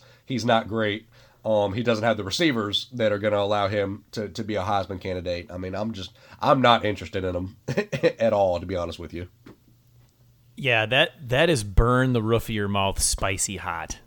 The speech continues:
Speaker 2: That's, that's way out there. I, I think that's a little, little too aggressive. Let's get into a couple of running backs. Uh, we have a Michigan transfer, Zach Charbonnet. He's eligible in the twenty twenty-two draft. And incoming freshman, so twenty twenty-four eligible,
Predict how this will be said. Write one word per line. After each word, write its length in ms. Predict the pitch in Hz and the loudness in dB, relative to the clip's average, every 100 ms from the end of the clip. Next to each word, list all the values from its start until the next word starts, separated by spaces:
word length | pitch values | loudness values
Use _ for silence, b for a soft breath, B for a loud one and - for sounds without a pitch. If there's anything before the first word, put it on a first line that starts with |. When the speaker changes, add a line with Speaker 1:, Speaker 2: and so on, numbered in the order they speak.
| - | -6
Speaker 2:
That's, 460 | 110 - - - - - | -6 -4 -6 -6 -14 -18
that's 260 | - 123 - | -4 0 0
way 280 | 107 110 101 | 0 -2 -2
out 220 | 92 90 | -2 -6
there. 200 | 87 85 | -8 -6
I, 220 | 95 92 | -6 -6
I 20 | |
think 140 | 101 104 | -6 -6
that's 180 | 104 - | -6 -8
a 60 | |
little, 340 | 98 101 92 - _ - | -10 -8 -8 -12 _ -2
little 180 | 160 165 | 0 0
too 220 | 151 135 | 0 -2
aggressive. 560 | 117 107 - 120 104 - b b b b | 0 0 0 -2 -4 -12 b b b b
Let's 180 | - 247 | -2 0
get 140 | - 233 | 0 -2
into 420 | 226 180 147 - | 2 2 2 0
a 40 | |
couple 320 | - 170 208 | 0 0 2
of 120 | 156 117 | -2 2
running 240 | 135 165 | 2 2
backs. 560 | 117 110 104 - - - _ | 2 2 2 0 -4 -6 _
Uh, 240 | 127 113 113 | -4 -2 0
we 80 | 123 | 4
have 160 | 131 | 4
a 60 | 120 | 4
Michigan 520 | 117 151 185 208 156 | 2 2 0 0 -4
transfer, 640 | - 147 131 135 - 120 | -2 0 0 0 -2 -4
Zach 340 | 101 98 123 139 | -2 2 2 2
Charbonnet. 640 | - 147 131 113 104 107 - - | 2 2 4 4 2 2 -2 -10
He's 200 | 127 117 | -4 -2
eligible 460 | 123 131 139 120 117 | 2 2 2 2 0
in 60 | 107 | 0
the 60 | |
twenty 300 | - 139 135 | -2 -2 -2
twenty-two 500 | 127 127 110 104 104 | -2 -2 -4 -6 -10
draft. 460 | 95 95 92 95 - | -6 -4 -4 -4 -6
And 340 | 127 110 107 107 | -4 -2 -2 -4
incoming 560 | - 202 233 147 123 113 | 0 0 2 2 2 2
freshman, 560 | - 110 101 - 104 101 | 0 -2 -2 -4 -6 -6
so 140 | 107 | 4
twenty 240 | - 139 143 | 6 6 2
twenty-four 600 | - 120 107 - 123 123 | 2 2 -2 -4 -2 0
eligible, 480 | 107 101 101 95 | -2 -4 -4 -4